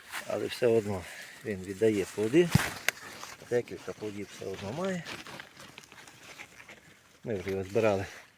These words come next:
мабуть, це вже четверта буде виборка його. Ну, додому ми з ним не приїжджаємо, розбирають його весь.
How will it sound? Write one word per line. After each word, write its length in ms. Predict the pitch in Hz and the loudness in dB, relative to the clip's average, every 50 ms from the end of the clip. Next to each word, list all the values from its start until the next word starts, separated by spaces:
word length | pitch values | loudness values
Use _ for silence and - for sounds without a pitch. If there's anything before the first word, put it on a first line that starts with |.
| - - - - - - - - - - - - - - - - - - - - - - - - - - - - - - - - - - - | -20 -20 -20 -20 -20 -18 -16 -14 -14 -10 -6 -2 0 0 0 0 -4 -6 -6 -8 -12 -12 -12 -8 0 2 2 4 4 0 -2 -6 -10 -8 -4
мабуть, 260 | 147 131 120 117 104 | -2 0 0 0 0
це 80 | - 123 | 0 0
вже 160 | 107 110 110 | 0 0 0
четверта 400 | - - - - 123 101 - 110 | -2 0 4 6 6 6 4 -2
буде 160 | 95 101 110 | 0 2 4
виборка 400 | 113 143 180 170 190 - - - | 4 6 6 4 4 2 2 2
його. 320 | 185 185 180 185 185 170 147 - - - - - - - - - - - - - - - _ _ _ - - _ _ - - - - - - - - - _ _ - - - - - - - - - - - _ _ _ - | 4 4 4 4 2 0 -2 -6 -10 -16 -18 -20 -20 -20 -20 -20 -20 -20 -20 -20 -20 -20 _ _ _ -20 -20 _ _ -18 -18 -18 -18 -20 -20 -20 -20 -20 _ _ -20 -20 -20 -20 -20 -20 -20 -20 -20 -20 -20 _ _ _ -2
Ну, 140 | 131 143 151 | -2 0 0
додому 340 | 131 113 113 135 139 135 | 0 2 4 4 6 6
ми 120 | 131 123 113 | 4 4 2
з 40 | 107 | 4
ним 200 | 127 135 120 123 | 4 4 6 6
не 100 | 135 123 | 4 4
приїжджаємо, 600 | - 127 127 117 110 104 101 98 92 92 104 - - - - - - - | 4 2 2 4 4 6 6 6 6 4 0 -4 -8 -14 -18 -16 -6 -4
розбирають 500 | 117 95 92 110 113 123 127 113 117 110 | -2 0 2 6 8 10 10 8 6 2
його 200 | 110 110 113 104 | 2 4 4 6
весь. 320 | 95 87 78 - - - | 6 4 2 0 -8 -14